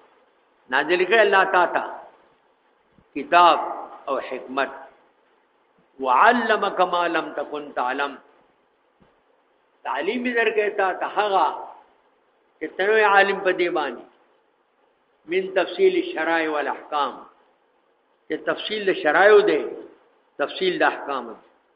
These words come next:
کان فضل علیک عظیما، دې فضل د الله تعالی په تا باندې ډېر لوی فضل دی د الله. اوس الله تعالی د دې مشورو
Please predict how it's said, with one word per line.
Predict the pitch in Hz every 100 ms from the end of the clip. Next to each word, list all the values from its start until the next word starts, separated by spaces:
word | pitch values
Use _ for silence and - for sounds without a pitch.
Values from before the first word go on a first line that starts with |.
| _ _ _ _ _ -
کان | 127 131 -
فضل | 139 139
علیک | 139 147 147 143
عظیما، | 127 127 170 180 196 196 - - _ _ _ _ _ _ _ _ _ _ _
دې | 165 202 202
فضل | 233 214 190 175
د | 170
الله | 160 151 156
تعالی | 147 165 165
په | 143 151
تا | 156
باندې | 170 180 185 190 - - _ _ _ _ _ _ _ _
ډېر | 175 190 185 170 131 139
لوی | 170 170 170
فضل | 139 135 123
دی | 123
د | 117
الله. | 117 - - _ _ _ _ _ _ _ _ _ _ _ _ _ _ _ _ _ _ _ _ _ _
اوس | 220 214 185
الله | 180 170 170
تعالی | 170 185
د | 175 160
دې | 160 151
مشورو | 139 135 135 180